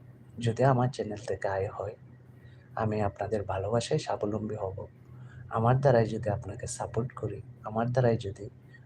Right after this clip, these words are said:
বা দশ জনের দ্বারাই যদি আপনার একটি চ্যানেল এস্টাবলিশ হয়, তাহলে আমাদের কোনো ক্ষতি নেই। আমাদের পকেট থেকে আপনাকে টাকা দেব না। যখন আপনার চ্যানেলের ওপর ভিউজ আসবে,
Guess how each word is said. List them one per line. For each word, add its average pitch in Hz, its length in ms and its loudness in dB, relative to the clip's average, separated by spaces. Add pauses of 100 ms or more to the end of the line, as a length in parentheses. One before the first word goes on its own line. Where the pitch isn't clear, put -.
(120)
বা 104 140 8
দশ 107 240 0
জনের 107 260 -2
দ্বারাই 101 340 -4
যদি 101 300 -6 (460)
আপনার 95 400 -4
একটি 92 260 -8
চ্যানেল 104 440 -10 (1080)
এস্টাবলিশ 120 580 2
হয়, 101 240 0 (420)
তাহলে 139 200 4
আমাদের 123 380 4
কোনো 113 220 -2
ক্ষতি 120 300 -4
নেই। - 200 -8 (560)
আমাদের 110 420 0
পকেট - 300 0
থেকে 135 200 0
আপনাকে 123 340 0
টাকা 110 280 -4
দেব 95 240 -6
না। - 180 -14 (1120)
যখন 123 360 2 (580)
আপনার 120 280 2
চ্যানেলের 113 420 2
ওপর 113 240 2
ভিউজ 117 380 2
আসবে, 107 360 -2